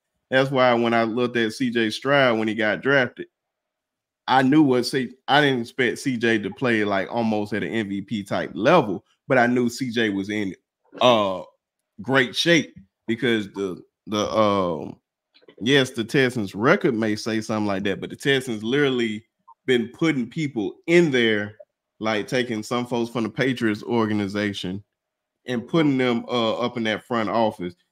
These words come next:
Then you go get the best. Um, if Dan Campbell wasn't coaching this year, this man would easily win Coach of the Year in DeMeco Ryans.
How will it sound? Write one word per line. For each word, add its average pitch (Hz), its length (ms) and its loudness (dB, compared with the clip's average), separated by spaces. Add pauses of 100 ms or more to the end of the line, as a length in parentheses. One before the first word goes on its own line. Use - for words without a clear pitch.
(140)
Then 147 220 4
you 156 120 -4
go 127 220 4
get 117 260 0
the 104 40 -4
best. 117 520 4 (160)
Um, 98 640 4 (880)
if 123 380 4 (420)
Dan 139 300 4
Campbell 131 640 2 (140)
wasn't 123 600 0
coaching 160 380 2
this 113 220 2
year, 117 360 0 (720)
this 170 180 4
man 147 280 2
would 120 100 -4
easily 170 380 -2
win 127 420 0
Coach 143 280 0
of 131 80 2
the 123 60 0
Year 143 480 4 (200)
in 135 160 0
DeMeco 131 500 0
Ryans. 151 560 0